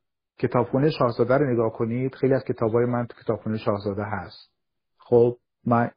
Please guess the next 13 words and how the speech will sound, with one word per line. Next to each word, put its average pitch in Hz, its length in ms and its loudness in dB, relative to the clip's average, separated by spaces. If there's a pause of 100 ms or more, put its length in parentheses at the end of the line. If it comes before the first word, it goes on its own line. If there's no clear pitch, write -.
(180)
این 127 140 -2
آدمو 123 440 0
بهش 113 240 -2
احترام 110 420 0
می‌ذارم. 87 400 -10 (440)
چون 123 360 0
نوه 113 360 4
رضا 104 400 2
شاهه. - 640 0 (640)
خب، 117 380 2 (1040)
این 139 180 2
آدم 131 420 2
یادگار 117 1400 2